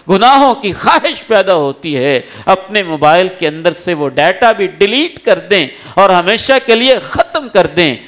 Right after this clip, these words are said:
جو آپ کے اندر گناہ کے جذبے پیدا کرتا ہے۔ ان یادوں کو تلخ یادیں سمجھیں جو آپ کو گناہوں کی ماضی اور گناہوں کی زندگی کی طرف واپس لے کے جاتی ہیں۔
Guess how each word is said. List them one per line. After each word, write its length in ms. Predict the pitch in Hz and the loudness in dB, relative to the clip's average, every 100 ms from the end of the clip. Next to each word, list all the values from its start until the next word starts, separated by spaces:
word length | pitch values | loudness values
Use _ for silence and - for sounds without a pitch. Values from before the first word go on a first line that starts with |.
| - 139 | -20 -2
جو 140 | 165 | 2
آپ 320 | 180 185 - | 2 2 -4
کے 80 | 175 | -4
اندر 240 | 156 160 143 139 | -2 -4 -4 -6
گناہ 240 | 147 160 - | -4 -4 -6
کے 80 | 151 | -14
جذبے 480 | 117 156 - - 311 - | -4 -2 -2 -6 -8 -2
پیدا 280 | 170 156 143 | -2 0 -4
کرتا 440 | 135 - 143 139 | -6 -6 -2 0
ہے۔ 260 | 123 147 - - - - | 0 -2 -4 -12 -10 -2
ان 180 | 240 240 | -2 2
یادوں 420 | 214 226 262 285 | 2 2 2 -2
کو 160 | 269 | 0
تلخ 460 | 226 - 262 285 196 | 0 2 2 2 -2
یادیں 480 | 208 208 269 370 330 | -2 2 2 0 -4
سمجھیں 540 | - 233 208 196 147 - - - | -6 -10 -2 -2 -2 -6 -18 -8
جو 140 | 156 | 2
آپ 300 | 185 202 - | 2 2 -2
کو 120 | 185 143 | -8 -6
گناہوں 520 | 151 151 185 202 185 | -2 0 2 0 -4
کی 180 | - 147 | -6 -2
ماضی 480 | 160 202 202 190 110 - 120 | 0 0 -2 -6 -8 -16 -4
اور 200 | 185 214 185 190 | 0 0 -2 -2
گناہوں 420 | 196 262 269 247 | 0 2 0 -2
کی 160 | 254 | -6
زندگی 520 | 175 233 320 311 320 240 | -6 -6 -4 -2 -2 -2
کی 120 | 240 | -2
طرف 220 | 226 190 - - - | 0 0 -2 -18 -4
واپس 560 | 165 220 220 277 - 214 | 2 2 2 -2 -2 0
لے 180 | 247 339 330 | 2 2 -2
کے 120 | 285 | 0
جاتی 400 | 208 190 196 151 | 2 0 -2 -4
ہیں۔ 260 | 151 139 | -2 -2